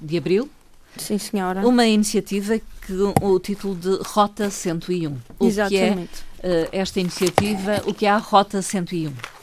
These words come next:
Speaker 2: Portanto, o evento, eh,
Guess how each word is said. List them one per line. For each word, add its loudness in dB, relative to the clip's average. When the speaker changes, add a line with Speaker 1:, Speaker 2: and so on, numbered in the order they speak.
Speaker 2:
Portanto, -4
o 6
evento, 6
eh, 4